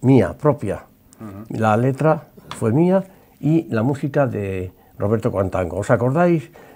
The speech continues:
Speaker 1: de Julián, el sacristán de la catedral, que ahí realizó, que se publicó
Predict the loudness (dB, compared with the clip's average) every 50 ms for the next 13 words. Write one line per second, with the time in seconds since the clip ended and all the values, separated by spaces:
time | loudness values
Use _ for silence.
0 | -14 -8 -6 -2 0 2 2 2 0 -2 -2 -2 0 2 4 6 8 8 8 6
1 | 4 2 -2 -4 -10 -20 -20 -20 -20 _ _ -10 -8 -4 -2 -2 -2 -2 -2 0
2 | 4 4 4 4 4 2 2 2 2 2 0 0 0 0 0 2 2 2 2 2
3 | 0 -2 -2 0 0 0 0 0 0 -2 -2 -2 -2 -2 0 0 0 -2 -2 -4
4 | -4 -2 0 0 0 0 0 0 0 0 -2 -4 -8 -18 -20 -20 _ _ -6 -4
5 | -2 -2 -2 -2 -2 -2 -2 -2 -2 -2 -4 -4 -2 0 2 2 2 -2